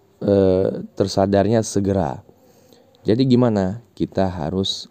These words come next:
menambah rakaat itu di, eh, di akhir setelah, eh, terakhir. Tetapi kalau kita sudah,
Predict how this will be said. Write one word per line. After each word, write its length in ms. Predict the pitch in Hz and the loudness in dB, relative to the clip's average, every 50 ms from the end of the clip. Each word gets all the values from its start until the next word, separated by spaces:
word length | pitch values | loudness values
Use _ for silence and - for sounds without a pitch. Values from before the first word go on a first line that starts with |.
| _ _ - | _ _ -10
menambah 840 | - 82 90 87 82 78 78 80 76 65 76 82 - - - - _ - | -8 -6 -6 -6 -6 -6 -6 -6 -6 -6 -6 -6 -8 -12 -20 -20 _ -12
rakaat 480 | - 69 - - 71 - 69 - - | -12 -12 -10 -10 -10 -10 -10 -12 -14
itu 320 | - - - - 90 90 85 | -16 -16 -10 -8 -8 -6 -6
di, 280 | 80 73 76 101 120 - _ _ _ _ _ _ _ _ - - - - - | -6 -6 -6 -6 -8 -12 _ _ _ _ _ _ _ _ -20 -20 -20 -16 -14
eh, 480 | 65 65 67 69 67 64 65 65 - - - _ _ _ _ _ _ | -12 -12 -10 -10 -12 -12 -12 -14 -14 -16 -18 _ _ _ _ _ _
di 280 | - 73 78 80 78 | -12 -8 -6 -6 -6
akhir 560 | 76 - 98 - - - 87 - - - - _ | -6 -8 -10 -10 -6 -6 -6 -6 -6 -12 -20 _
setelah, 460 | - - 85 76 - 76 76 76 71 - - - - - _ _ _ _ _ _ _ _ - | -12 -10 -10 -8 -6 -4 -4 -4 -6 -8 -14 -20 -20 -20 _ _ _ _ _ _ _ _ -12
eh, 120 | - 65 - | -12 -12 -12
terakhir. 480 | - 60 67 - - - - 55 - _ _ _ _ _ _ _ _ _ _ _ _ _ _ _ _ _ _ _ _ _ _ - _ _ - - - - - - - - - _ _ - | -10 -12 -12 -12 -10 -10 -10 -10 -12 _ _ _ _ _ _ _ _ _ _ _ _ _ _ _ _ _ _ _ _ _ _ -20 _ _ -20 -20 -20 -20 -20 -20 -20 -20 -20 _ _ -4
Tetapi 400 | - 95 - 120 120 - 147 120 | -2 0 2 2 2 2 0 2
kalau 240 | 120 113 113 113 110 | 2 2 2 2 0
kita 400 | - 110 110 - - 120 120 110 | 0 -2 -2 0 2 2 2 2
sudah, 480 | - - 110 107 107 98 113 110 107 | 0 0 0 0 2 2 2 2 2